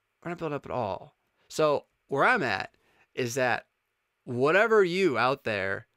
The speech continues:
and your, your pastor, your congregation, whatever you decide in this time of crisis to do, barring putting a golden cow on the altar, dancing around it, and sleeping with each other, I'm pretty much okay with. But I'd kinda like you to be okay with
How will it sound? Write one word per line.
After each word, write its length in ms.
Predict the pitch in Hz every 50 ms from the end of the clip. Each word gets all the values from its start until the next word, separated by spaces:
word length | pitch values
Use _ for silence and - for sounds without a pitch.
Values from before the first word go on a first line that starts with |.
| _ _ -
and 140 | - 127 123
your, 360 | 120 127 156 180 196 190 - _
your 280 | - 135 143 165 185 185
pastor, 720 | - - 175 160 165 170 175 - - 190 190 190 196 - _ _ _ -
your 160 | - - 160
congregation, 480 | - 190 180 175 165 165 175 170 - 151
whatever 200 | 147 175 180 196
you 120 | 202 208
decide 460 | 175 160 - - 156 143 143 175 180
in 40 | 170
this 80 | 165 -
time 220 | - 170 160 165
of 80 | 156 139
crisis 540 | - - 151 139 151 165 - 175 160 151 -
to 160 | - - 117
do, 300 | 117 117 127 139 156 156
barring 400 | 127 - 120 123 135 143 147 127
putting 240 | - - 143 151 139
a 40 | 120
golden 320 | 113 123 127 139 131 117
cow 340 | - - - 110 117 143 151
on 100 | 147 131
the 100 | 123 101
altar, 520 | 107 113 120 131 - - 156 160 160 156
dancing 420 | 131 - 120 120 127 127 - 160 139
around 320 | 123 113 117 117 139 143
it, 100 | 143 120
and 100 | 120 110
sleeping 380 | - - 120 120 131 131 185 185
with 160 | 196 196 -
each 140 | 202 - 214
other, 300 | 214 233 240 269 277 262 - - - - - _ -
I'm 160 | - 170 185
pretty 320 | - - - - 220 247
much 240 | 254 247 240 214 -
okay 380 | 185 170 - - 175 175 208 214
with. 380 | 175 127 - - - - - _ _ _ _ _ _ _ _ _ _ _ _
But 100 | - 139
I'd 140 | 139 139 -
kinda 360 | - - - 190 214 247 240
like 200 | 220 214 208 196
you 40 | 202
to 60 | 175
be 120 | 170 175 165
okay 400 | 156 - - - 165 160 175 170
with 360 | 147 143 135 135 120 - -